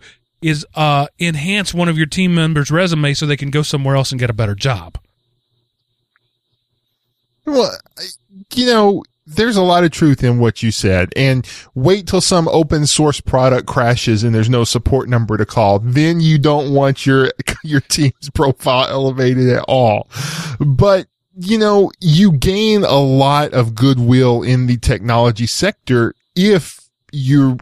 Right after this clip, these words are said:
Speaker 2: if you do a good job of promoting your contributions to open source. You
Speaker 1: Uh,
Speaker 2: know
Speaker 1: but again, I, I just wanna point out that this is
Speaker 2: Yeah.
Speaker 1: the advantages of using open source.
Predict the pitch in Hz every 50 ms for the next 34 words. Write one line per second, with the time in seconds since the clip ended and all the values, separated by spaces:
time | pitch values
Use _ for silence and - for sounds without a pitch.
0 | - - 190 220 233 - - 180 180 170 147 139 160 156 147 135 131 123 131 139
1 | 135 127 110 120 127 117 117 113 107 107 - - - 110 - - - - 123 120
2 | 120 120 123 123 117 113 110 107 107 113 117 120 113 - - 120 113 107 - 117
3 | 107 107 110 110 - - 104 107 - - - - 123 - - 107 101 - 101 98
4 | - - - - - - - - - _ _ _ _ - - - - - - -
5 | 123 123 120 117 113 113 113 117 170 202 262 240 190 180 - _ - 156 - _
6 | 180 185 202 170 175 175 180 208 - - 208 185 165 - 170 165 165 170 165 147
7 | 131 - 143 - - 226 - - 143 127 104 90 175 170 151 143 135 127 160 170
8 | 196 226 269 269 190 208 220 208 190 - - - _ _ _ _ _ _ _ _
9 | _ _ 165 165 160 156 143 160 170 185 190 180 190 175 165 160 160 - 151 147
10 | - - 175 160 139 - - -